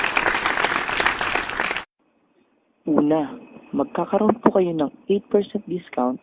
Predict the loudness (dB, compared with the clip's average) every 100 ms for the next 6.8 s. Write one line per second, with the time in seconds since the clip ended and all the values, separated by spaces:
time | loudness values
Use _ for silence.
0 | -6 0 2 2 0 -2 -2 -4 -4 -4
1 | -6 _ _ _ -20 _ _ -20 _ -2
2 | 2 0 0 -2 0 -2 -4 -6 -2 2
3 | 2 0 -2 2 4 2 2 0 2 0
4 | -4 _ _ _ _ -2 2 2 2 -4
5 | -6 -8 -2 -2 0 2 2 2 -4 _
6 | _ 2 4 4 4 2 2